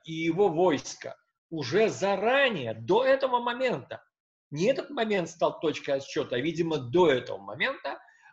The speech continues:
у них уже появляется моральный авторитет,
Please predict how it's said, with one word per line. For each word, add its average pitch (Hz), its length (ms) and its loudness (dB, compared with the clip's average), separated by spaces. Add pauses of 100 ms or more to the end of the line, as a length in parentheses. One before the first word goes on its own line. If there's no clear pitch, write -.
(100)
у 170 160 -2
них 226 340 -6
уже 127 180 -4
появляется 135 960 0 (140)
моральный 143 680 0
авторитет, 117 680 -6